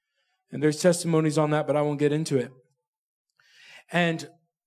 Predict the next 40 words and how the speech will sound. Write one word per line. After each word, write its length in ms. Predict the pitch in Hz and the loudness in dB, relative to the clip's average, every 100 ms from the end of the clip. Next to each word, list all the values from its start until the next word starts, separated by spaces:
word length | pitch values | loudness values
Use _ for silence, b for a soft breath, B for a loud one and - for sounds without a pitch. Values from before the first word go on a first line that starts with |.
| _ _ - | _ _ -2
so 160 | - | 4
I 200 | 196 190 | 6 4
commonly 680 | 180 - 214 262 269 226 214 | 0 -4 -2 0 0 2 2
would 220 | 185 180 | 4 4
read 200 | 170 220 | 6 4
that 160 | 202 180 | 4 2
scripture, 420 | - 226 226 190 | 2 0 2 2
but 100 | 170 | 4
I 80 | 165 | 2
never 240 | 175 202 | 2 0
had 200 | 180 185 | 0 0
an 60 | 175 | -2
experience 680 | 135 - - 208 196 180 175 | -4 -8 -6 -2 0 -2 -2
of 160 | 131 | -2
that 200 | 131 123 | 0 -2
until 280 | 123 135 175 | -2 -2 2
I 80 | 170 | 2
started 320 | 156 175 160 | 2 0 2
learning 240 | 165 170 160 | 2 2 0
about 180 | 156 | -2
the 120 | 156 151 | 0 0
Azusa 440 | 127 165 175 156 | 0 -2 -2 -6
Street 320 | - 185 175 | -6 -6 -4
Revival. 800 | 156 127 139 151 147 117 110 - b b b b b | -4 -2 0 0 0 -4 -6 -12 b b b b b
How, 280 | - 185 - - | -4 -2 -2 -2
by 180 | 156 190 | 0 2
show 200 | 175 214 | 4 2
of 80 | 190 | 4
hands, 280 | 185 160 147 | 2 2 2
how 100 | 185 | 2
many 160 | 196 | 2
of 80 | 170 | 2
you 100 | 180 | 2
have 120 | 151 | 2
heard 220 | 131 180 160 | 2 2 2
of 80 | |
the 120 | 147 135 | 0 0
Azusa 460 | 127 131 160 156 | 0 -2 -4 -4
Street 320 | 127 - 143 | -8 -6 -6
Revival? 580 | 135 120 123 117 107 104 | -6 -6 -4 -6 -8 -14